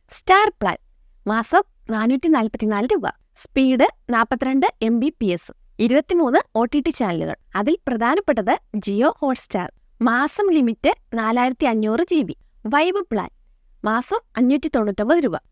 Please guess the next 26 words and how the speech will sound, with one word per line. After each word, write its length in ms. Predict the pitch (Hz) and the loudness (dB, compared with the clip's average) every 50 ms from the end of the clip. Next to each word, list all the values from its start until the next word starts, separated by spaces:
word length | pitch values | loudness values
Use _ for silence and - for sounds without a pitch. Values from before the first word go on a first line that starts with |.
| _ _ _ - | _ _ _ -20
സ്പീഡ് 520 | - - - 269 262 269 262 330 392 - _ _ _ - | -12 -4 0 2 2 2 4 2 0 0 _ _ _ -4
അമ്പത്തഞ്ച് 500 | 208 214 208 247 233 - 240 233 240 - 539 - _ - | -2 0 0 0 0 0 0 0 0 -2 -4 -8 _ -4
എം 220 | 240 226 233 240 220 | -2 0 0 0 2
ബി 140 | 277 359 - - | 0 0 0 0
പി 60 | 247 | 0
എസ്, 260 | 220 180 160 - - - _ _ - | 0 0 -2 -4 -12 -20 _ _ -2
ഇരുപത്താറ് 540 | 214 269 294 349 - - 285 233 233 302 508 - - | 0 2 2 2 2 2 2 2 4 2 0 0 0
ഒ 100 | - 247 | 0 0
ടി 160 | 240 - 269 247 | 0 0 0 -2
ടി 100 | 302 269 | -2 -2
ചാനലുകൾ. 460 | - 285 226 190 180 165 170 175 - _ _ - - | -2 -2 -2 -2 -2 -2 -2 -4 -6 _ _ -8 -4
പ്രധാനപ്പെട്ടത് 720 | - 247 226 269 294 370 415 - 320 240 - 190 247 349 - _ - | -2 0 2 2 2 2 2 0 -2 -2 -2 0 2 2 0 _ -6
ജിയോ 300 | 202 - - 226 254 269 | -10 -4 -2 0 0 0
ഹോട്ട്സ്റ്റാർ, 600 | 254 262 254 226 - - - 226 202 208 311 370 - - | 0 -2 -4 -6 -6 -6 -6 -4 -2 0 -2 -2 -2 -2
സോണി 240 | - 311 294 294 269 | -2 0 0 0 0
ലിവ്. 380 | 233 185 160 - _ _ - 214 | 0 -2 -4 -6 _ _ -4 -2
മാസം 420 | 247 262 285 311 - - 415 392 | 0 0 0 0 -2 -2 0 0
ലിമിറ്റ് 400 | 349 302 254 220 196 190 - 330 - - _ - | 2 2 2 0 0 0 -2 -2 -2 -2 _ -4
നാലായിരത്തി 480 | 247 240 254 269 277 285 285 - - 262 | -2 0 2 2 2 2 0 0 -2 0
അഞ്ഞൂറ് 400 | 247 233 214 214 220 233 330 359 | 0 0 0 0 0 0 0 0
ജി 120 | 349 294 | 0 0
ബി. 140 | 185 170 - _ _ _ - | -2 -2 -8 _ _ _ -4
വൈബ് 320 | 202 247 254 262 294 302 427 | 0 0 2 2 2 2 0
പ്ലസ് 380 | - - 285 262 254 - - _ - | 0 0 -2 -2 -2 -2 -6 _ -4
പ്ലാൻ 180 | 185 131 - - _ _ _ _ _ _ - | -4 -4 -4 -8 _ _ _ _ _ _ -4
മാസം 340 | 220 226 247 240 - - | -2 0 0 -2 -2 -6